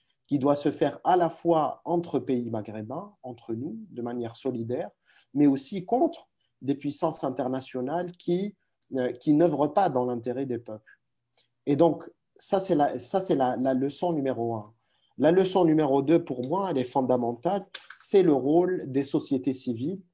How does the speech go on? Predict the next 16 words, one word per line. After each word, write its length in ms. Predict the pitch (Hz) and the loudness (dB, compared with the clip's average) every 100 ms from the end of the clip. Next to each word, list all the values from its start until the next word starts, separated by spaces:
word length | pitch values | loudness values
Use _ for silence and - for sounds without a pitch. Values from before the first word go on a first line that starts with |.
| _ _ _ | _ _ _
dans 340 | 123 117 208 | -2 4 4
la 140 | 214 147 | 4 2
construction, 800 | - 160 - 147 - - 185 247 | 0 -2 0 -4 -4 -8 -10 -2
ou 160 | 156 147 | 0 0
en 80 | 151 | 0
tout 140 | 165 | -2
cas 240 | 180 170 | 0 0
dans 140 | 151 135 | 0 -2
la 120 | 131 | -2
déconstruction 960 | 113 185 180 190 - 160 156 - 190 - _ _ _ | 2 2 2 -4 -2 -6 -6 -8 -10 -10 _ _ _
de 120 | 131 156 | -2 0
ce 140 | 156 | 0
narratif, 960 | 143 160 147 139 - 180 175 - - _ _ _ _ | 2 2 4 2 0 -6 -6 -16 -20 _ _ _ _
euh, 520 | 120 117 113 113 104 87 _ _ - - | -4 -2 -2 -2 -6 -10 _ _ -20 0
anti-maghrébin, 1000 | 180 175 - 170 143 123 123 123 165 - _ _ _ - | 0 0 0 2 2 2 0 -2 -8 -14 _ _ _ -8
euh, 280 | 117 110 | -6 -6